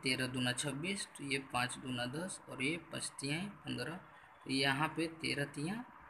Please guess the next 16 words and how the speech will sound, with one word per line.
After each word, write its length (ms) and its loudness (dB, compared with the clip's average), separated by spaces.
उनतालीस 600 0
is 120 -4
the 160 -4
right 280 -6
answer, 300 -8
ठीक 200 0
है। 140 6
अगला 280 4
देखते 280 0
हैं 100 0
चार 200 6
सौ 140 2
बीस 260 2
का 160 0
बारह 240 4
प्रतिशत, 500 -4